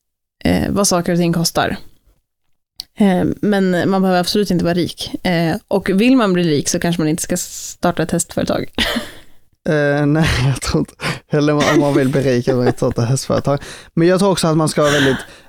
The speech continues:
Speaker 2: eh, ta reda på lite information, lite fakta, hur mycket saker och ting kostar, så man har lite koll. Eh, fråga runt, eh, skaffa lite kött på benen och sen bara kör.
Speaker 1: Mm.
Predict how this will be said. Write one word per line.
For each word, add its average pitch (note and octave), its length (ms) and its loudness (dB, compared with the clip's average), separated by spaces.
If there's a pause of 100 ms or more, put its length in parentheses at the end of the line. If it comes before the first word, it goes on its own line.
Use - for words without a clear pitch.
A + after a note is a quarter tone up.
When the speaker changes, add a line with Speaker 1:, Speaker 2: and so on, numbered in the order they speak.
Speaker 2:
eh, C3+ 100 0
ta E3 180 0
reda D3+ 200 2
på D3 80 -2
lite C#3 200 0
information, C3 480 2
lite C3 160 0
fakta, C3 320 -2
hur C3 100 2
mycket B2+ 260 0
saker A#2+ 200 -2
och - 60 -4
ting A#2 160 0
kostar, - 380 -2
så C3+ 80 2
man B2 100 2
har A#2+ 40 0
lite A#2+ 460 0 (120)
koll. D3 440 0 (520)
Eh, C#3 240 2
fråga C3+ 360 0
runt, D#3 580 0 (180)
eh, B2+ 580 2
skaffa - 360 -2
lite C3+ 180 2
kött C#3 220 -2
på C3+ 80 -4
benen B2+ 760 0 (520)
och D3+ 180 2
sen C3+ 340 0
bara C#3+ 300 2
kör. - 400 -2 (1800)
Speaker 1:
Mm. G#3+ 240 4